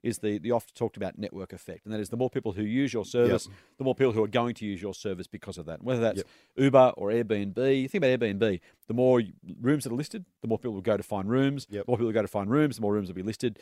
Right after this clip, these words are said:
Speaker 2: Yep.
Speaker 1: And it becomes a self,
Speaker 2: Lovely.
Speaker 1: uh, not self-fulfilling prophecy,
Speaker 2: A virtuous
Speaker 1: but it's a,
Speaker 2: cycle.
Speaker 1: a virtuous cycle,
Speaker 2: Mm,
Speaker 1: exactly. And
Speaker 2: mm.
Speaker 1: so those things are, are, are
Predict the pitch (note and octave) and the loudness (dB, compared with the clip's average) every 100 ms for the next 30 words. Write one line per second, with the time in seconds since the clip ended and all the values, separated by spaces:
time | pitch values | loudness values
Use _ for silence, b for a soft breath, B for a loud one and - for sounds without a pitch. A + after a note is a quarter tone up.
0 | - F#2+ - C3+ B2+ - D3 D3 A#2+ G#2 | -8 -6 -2 0 -2 -2 -2 -2 -2 0
1 | G2+ F#2+ F#2+ G#2 - D4 A#3 B2+ G2 - | 0 0 -2 -6 -8 -4 -2 -2 -6 -8
2 | - A2 - A2 A#2+ E3+ - B2+ G2+ - | -8 -6 -6 2 8 8 8 2 2 0
3 | G#2+ E3 F#3 - A#2 F#2 G#2 A#2 F#2 E2 | 0 2 2 2 0 -4 -2 -2 -4 -10
4 | G#2+ A2+ D#3+ C3+ b b _ F3 G3+ - | -4 2 4 2 b b _ 6 6 4
5 | E3+ C3 B2+ A#2+ - A2+ A2 - B2+ | 0 4 4 4 2 0 0 4 2